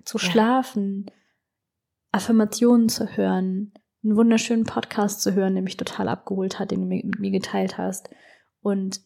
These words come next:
Speaker 1: wundervolle Meditationen zu machen und einfach wieder bei mir anzukommen und nicht im Außen irgendwas zu wuseln, was ich eigentlich gerade gar nicht fühle. Ich hab's überhaupt nicht gefühlt, in die Story zu kommen.
Speaker 2: Ja, wir glauben ja auch, dass so Sachen immer so wahnsinnig wichtig sind. Also das ist ja auch, unser Hirn hat wirklich keine Fähigkeit,
Speaker 1: Mhm.
Speaker 2: Dingen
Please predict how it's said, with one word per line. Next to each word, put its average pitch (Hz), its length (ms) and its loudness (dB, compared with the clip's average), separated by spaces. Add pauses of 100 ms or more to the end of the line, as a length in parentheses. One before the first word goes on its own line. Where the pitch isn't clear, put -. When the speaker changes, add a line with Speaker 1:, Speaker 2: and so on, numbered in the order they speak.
Speaker 1:
wundervolle 214 580 2
Meditationen 214 800 2
zu 208 200 -4
machen 190 320 -2
und 190 100 -6
einfach 196 320 -4
wieder 208 160 2
bei 196 180 0
mir 214 420 4
anzukommen 202 840 -4
und 208 280 -6
nicht 208 460 -2
im 214 140 -2
Außen 208 400 2
irgendwas 208 320 0
zu 190 200 -2
wuseln, 220 360 4
was 190 160 -2
ich - 40 -6
eigentlich 226 200 2
gerade 214 200 2
gar 208 160 4
nicht 233 180 4
fühle. 269 340 0
Ich 170 60 -2
hab's - 120 -8
überhaupt - 220 -2
nicht 220 140 -6
gefühlt, 285 440 4
in 175 60 -2
die 175 80 0
Story 160 260 0
zu - 160 -8
kommen. - 340 -6
Speaker 2:
Ja, 254 240 2
wir 247 100 -2
glauben 262 300 -2
ja 233 100 2
auch, 220 40 -4
dass 233 220 -2
so 233 100 -4
Sachen 240 280 -2
immer 220 200 -2
so 226 160 -4
wahnsinnig 220 440 0
wichtig 214 500 -4
sind. 151 260 -6
Also 190 220 -2
das 202 180 -2
ist 233 160 -6
ja 214 140 2
auch, 208 80 -2
unser 214 220 -2
Hirn 214 420 -2
hat 190 180 -6
wirklich 226 400 -2
keine 240 320 -2
Fähigkeit, 196 840 -4
Speaker 1:
Mhm. - 560 -16
Speaker 2:
Dingen 262 560 0